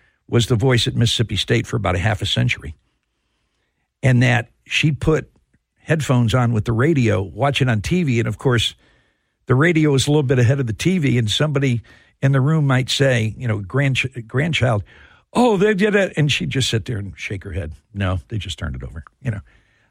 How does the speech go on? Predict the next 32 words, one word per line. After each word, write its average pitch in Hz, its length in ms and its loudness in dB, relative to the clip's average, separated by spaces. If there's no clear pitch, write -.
Um, 104 520 -2
and 120 140 2
he 147 100 2
told 147 240 0
that 107 160 -2
story 113 320 -2
yesterday, 101 380 -4
and 92 100 -6
I 90 60 -8
think 120 180 -4
he's 107 140 -10
gonna 104 180 -8
tell 90 240 -4
it - 100 -8
at 110 140 0
the 110 80 -6
funeral. 113 440 0
Um, 101 460 -2
so 147 220 0
I 180 160 0
don't 214 140 4
even 139 220 2
know 143 120 4
when 127 160 2
he 120 100 4
and 117 100 2
Doctor 101 280 -2
Maggard 101 300 0
are - 20 -12
gonna 90 180 -10
sit - 200 -6
down. 135 260 0